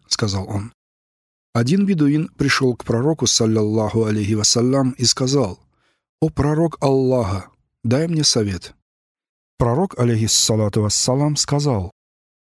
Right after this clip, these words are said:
«Не предавай Аллаху сотоварищей, если даже тебя будут сжигать и резать. Не оставляй молитву, поистине это долг перед Аллахом. Не пей хмельное, это ключ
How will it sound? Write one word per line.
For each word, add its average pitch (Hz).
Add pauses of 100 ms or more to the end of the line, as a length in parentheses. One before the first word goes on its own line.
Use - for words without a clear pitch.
(120)
«Не 123
предавай 139
Аллаху 120
сотоварищей, 127 (320)
если 123
даже 147
тебя 123
будут 107
сжигать 107
и 123
резать. 92 (580)
Не 120
оставляй 110
молитву, 120 (220)
поистине 139
это 120
долг 127
перед 151
Аллахом. 101 (600)
Не 117
пей 107
хмельное, 113 (300)
это 156
ключ 127